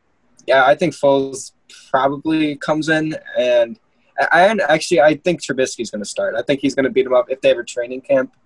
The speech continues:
I think Trubisky's gonna kinda, 'cause I was a really big Trubisky guy. I kinda still am. I know a lot of people are off him, but I think that Trubisky's gonna really show what he can do in training camp. And then that's just,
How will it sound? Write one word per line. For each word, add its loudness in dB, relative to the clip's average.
I -2
think -4
Trubisky's -6
gonna -2
kinda, 0
'cause -10
I 6
was 0
a -2
really 2
big -8
Trubisky -10
guy. 6
I 0
kinda -2
still 2
am. 4
I -4
know -2
a 0
lot 2
of -20
people -8
are 2
off -6
him, -12
but 0
I 2
think -10
that 0
Trubisky's -10
gonna -10
really -10
show -4
what -2
he -8
can -8
do -2
in -10
training -8
camp. 0
And -2
then 0
that's -2
just, -10